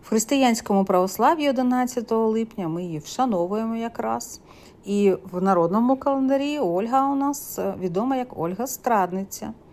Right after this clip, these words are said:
Цей час літа часто приносить із собою тривалі дощі, що можуть завдати шкоди врожаю сіна, тому люди зверталися до святої з молитвами за гарну погоду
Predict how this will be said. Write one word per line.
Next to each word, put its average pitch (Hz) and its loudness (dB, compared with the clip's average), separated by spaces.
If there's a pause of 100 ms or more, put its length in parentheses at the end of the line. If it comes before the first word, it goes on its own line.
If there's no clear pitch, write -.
(380)
Цей 214 0
час 196 0
літа 302 2
часто 196 -2
приносить 196 -4
із 196 -8
собою 233 -2
тривалі 226 0
дощі, 196 -6 (460)
що 190 0
можуть 202 0
завдати 208 0
шкоди 165 -2
врожаю 165 -4
сіна, 240 -2
тому 240 0 (320)
люди 349 2
зверталися 214 2
до 175 -6
святої 180 -4
з - -6
молитвами 196 -2
за 180 0
гарну 240 2
погоду 190 -2